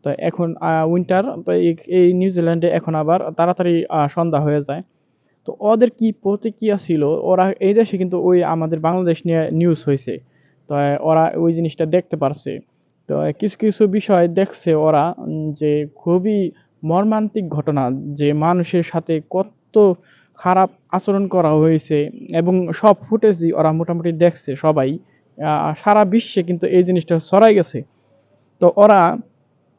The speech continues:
আমাদের কাছে প্রশ্ন করছে ওই মিটিংয়ের সময় যে কি কারণে এরকম হইতাছে এবং কেনই বা এরকম করতাছে, আহ, এ-, এই লোকগুলি কিভাবে এত, ওরা কিন্তু, উম, কিছু নলেজ নিছে, এ,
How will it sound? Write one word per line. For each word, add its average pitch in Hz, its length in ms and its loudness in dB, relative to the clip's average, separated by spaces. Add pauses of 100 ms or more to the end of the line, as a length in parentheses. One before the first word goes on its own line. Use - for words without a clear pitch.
(440)
আমাদের 202 400 2
কাছে 202 240 -2
প্রশ্ন 208 380 2
করছে 156 280 -4
ওই 151 140 -2
মিটিংয়ের 160 340 -2
সময় 135 340 -4
যে 147 140 -6
কি 196 200 -6
কারণে 175 320 0
এরকম 175 280 0
হইতাছে 151 440 -4 (380)
এবং 151 280 -2
কেনই 190 360 4
বা 170 160 4
এরকম 180 320 0
করতাছে, 143 640 -2
আহ, 135 420 -6
এ-, 147 520 -2
এই 160 260 2
লোকগুলি 180 440 2
কিভাবে 151 380 0 (360)
এত, 147 160 -6
ওরা 233 320 6
কিন্তু, 226 340 4
উম, 202 220 -2
কিছু 233 280 0
নলেজ 208 360 4
নিছে, 208 240 0
এ, 175 280 2